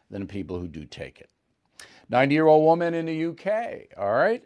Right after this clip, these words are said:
Her name is Margaret Keenan. She's from Ireland. She got the first vaccination.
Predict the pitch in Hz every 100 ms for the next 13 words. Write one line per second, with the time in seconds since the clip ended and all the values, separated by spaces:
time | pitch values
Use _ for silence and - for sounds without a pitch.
0 | - 104 135 190 156 151 196 233 143 117
1 | 110 135 180 214 220 - 226 294 240 78
2 | 78 185 233 - _ _ _ - 135 143
3 | 165 170 175 170 175 208 240 185 139 120
4 | 165 240 254 - _ _ _ _ _ _
5 | _ _ - - 120 151 147 147 117 -
6 | 139 160 185 - 110 127 143 - 139 123
7 | 85 -